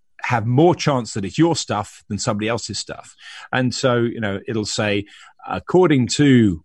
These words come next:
webmaster radio dot f m, the best radio programs and podcasts on the web are this, this, this, and this." Um, and,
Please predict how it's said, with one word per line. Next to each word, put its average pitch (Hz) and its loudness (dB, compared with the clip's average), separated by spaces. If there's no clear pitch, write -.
webmaster 107 -2
radio 131 0
dot 95 -2
f 95 -8
m, 110 -4
the 87 -8
best - -4
radio 101 -2
programs 98 -4
and 87 -6
podcasts 104 -6
on 98 -6
the 92 -6
web 110 -2
are 131 2
this, 101 -2
this, 92 -8
this, - -10
and 101 -4
this." 151 -2
Um, 151 0
and, 127 -2